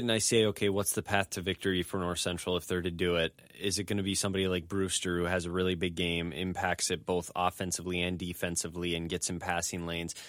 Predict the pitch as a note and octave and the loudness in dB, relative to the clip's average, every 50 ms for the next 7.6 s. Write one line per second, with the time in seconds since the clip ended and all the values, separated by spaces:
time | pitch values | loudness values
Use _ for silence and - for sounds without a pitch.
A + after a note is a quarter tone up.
0 | - - - - - G#2 G2 F2 G#2+ G2+ F#2+ F#2 F2+ F2 F2 F2 F2 F2 F2+ F2+ | -18 -20 -16 -6 -2 0 4 6 6 6 6 4 2 2 2 2 2 0 0 0
1 | - - F#2 F#2 G2 G#2 G2+ G2+ - G#2 G#2 G#2+ G#2 G2+ G#2 G2+ - - G2 G2 | -2 0 0 0 0 0 0 0 0 0 0 2 2 0 0 -2 -2 -2 -2 -2
2 | G2 F2 F2+ E2+ E2 F2+ E2 D#2+ - - - F#2+ F2+ - - - A#2 G#2+ F2+ E2 | 0 0 -2 -2 0 -2 -2 0 0 -2 -2 -2 -4 -6 -4 -4 -2 -2 0 0
3 | E2+ F2+ F#2+ F2 - - E2+ D#2+ - - F2+ D#2+ F#2 F2 E2 D#2+ - G2 F#2+ F2+ | -2 -2 -2 -4 -4 -4 -6 -6 -6 -6 -6 -4 -4 -4 -4 -4 -4 -4 0 0
4 | F#2 F#2 F#2+ F#2 - - F#2+ F2+ F2 F2+ F2+ F2 F#2 F#2 F2+ - - - F2+ F#2+ | 0 0 0 -2 0 2 2 4 4 2 2 0 0 0 0 -2 -2 -2 0 2
5 | G2 F#2+ F#2 E2+ E2+ F#2 - - - - - - - - G2 F#2 - - G#2 G2+ | 4 6 6 6 6 4 2 0 -8 -14 -16 -12 -2 0 2 4 4 2 4 4
6 | A2+ G#2 F#2+ G#2+ G#2 G2 - - G2 G#2+ G2+ - - G#2 G2 G2 G2 - - G2+ | 6 4 6 4 2 0 2 0 0 0 0 0 2 2 2 2 2 2 2 2
7 | F#2+ F#2+ F2 - - A#2 G2 E2 D#2 - - - | 2 2 0 2 2 4 4 4 2 0 -2 -4